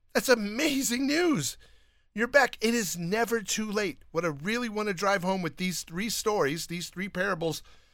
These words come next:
from Luke chapter fifteen, and that is the entire chapter fifteen. I don't often do that, give all of them, but they were all so perfectly aligned. Here we are,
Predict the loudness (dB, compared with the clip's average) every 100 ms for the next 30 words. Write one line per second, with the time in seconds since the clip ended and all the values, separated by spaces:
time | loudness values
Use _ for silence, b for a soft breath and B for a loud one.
0 | b b 2 2 2 0 0 -2 -16 -20
1 | -6 2 2 2 -2 -2 -4 -2 0 0
2 | -2 -6 -2 4 6 4 0 0 2 0
3 | 2 2 2 0 2 2 0 -2 -2 0
4 | 0 0 -2 b b b b -4 0 2
5 | 0 -2 0 4 4 4 0 0 -2 -4
6 | 2 2 4 2 0 0 0 2 2 2
7 | 0 2 2 2 0 -2 -2 -6 -2 -2
8 | 2 4 4 4 2 0 b b b b
9 | b _ _ _ 0 4 4 6 8 6
10 | 4